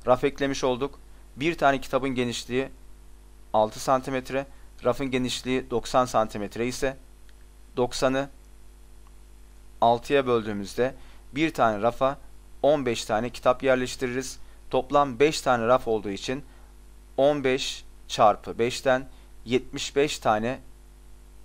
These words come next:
kitap yerleştirilir. Üç tane de raf yerleştirmiştik.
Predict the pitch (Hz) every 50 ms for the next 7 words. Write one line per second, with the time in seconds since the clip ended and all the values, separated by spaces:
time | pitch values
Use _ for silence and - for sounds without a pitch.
0 | - - - - - - - - 135 127 127 - 139 135 131 135 135 131 - -
1 | - 139 127 131 131 143 - - - - - - - - - - - - - -
2 | - - - - - - - - - - - - - - - - - 151 165 -
3 | - - 139 120 113 107 104 101 113 131 120 - - - - - - - - -
4 | - - - - - - - - - - - - - - - - - - - -
5 | 110 127 131 135 - 143 135 131 127 127 123 - - 131 123 123 120 - - -
6 | 135 - - -